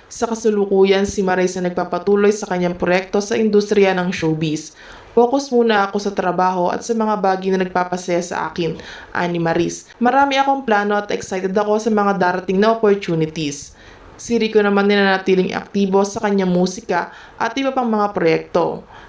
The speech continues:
Inaasahang maglalabas siya ng bagong kanta at proyekto na tiyak na aabangan ng kanyang mga tagahanga. Sa kabila ng pagtatapos ng kanilang relasyon, pareho sina Maris at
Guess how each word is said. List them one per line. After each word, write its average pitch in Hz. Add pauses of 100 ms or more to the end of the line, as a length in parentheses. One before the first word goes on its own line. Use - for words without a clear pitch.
(260)
Inaasahang 220
maglalabas 196
siya 196
ng 190
bagong 180
kanta 190
at -
proyekto 175 (300)
na 247
tiyak 262
na 220
aabangan 202
ng 202
kanyang 185
mga 170
tagahanga. 147 (300)
Sa -
kabila 196
ng 185
pagtatapos 180
ng 185
kanilang 175
relasyon, 185
pareho 208
sina 196
Maris 175
at 175